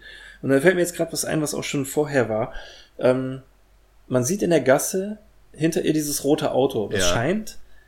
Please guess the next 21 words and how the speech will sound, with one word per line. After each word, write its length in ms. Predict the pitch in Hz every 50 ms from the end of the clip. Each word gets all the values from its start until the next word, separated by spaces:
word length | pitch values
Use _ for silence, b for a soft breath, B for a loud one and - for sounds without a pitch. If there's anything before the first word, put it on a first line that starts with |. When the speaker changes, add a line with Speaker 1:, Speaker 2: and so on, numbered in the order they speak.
| b b - -
Speaker 1:
äh, 240 | - - - 143 139
das 180 | 139 135 -
neue 300 | - 139 151 180 190 -
Auto 420 | - - 143 151 - 175 165 165 160
der 220 | 147 151 147 147
Smiths 400 | 143 - - 175 190 196 - -
zu 140 | - - 131
sein. 280 | 117 127 113 101 101 107
Speaker 2:
Genau, 300 | - 139 127 113 95 90 - - - -
das 120 | - -
stand 220 | - - 131 127 123
am 60 | 113
Speaker 1:
Weil 140 | 127 131 131 139
in 60 | 151
Speaker 2:
Anfang 200 | 139 135 165 165 -
vor 160 | - 151 127
dem 120 | 120 117
Au-, 260 | - 92 113 120 120 117
vor 200 | - - 123 110
dem 180 | 113 110 104
Haus 440 | 110 113 117 147 190 285 - - B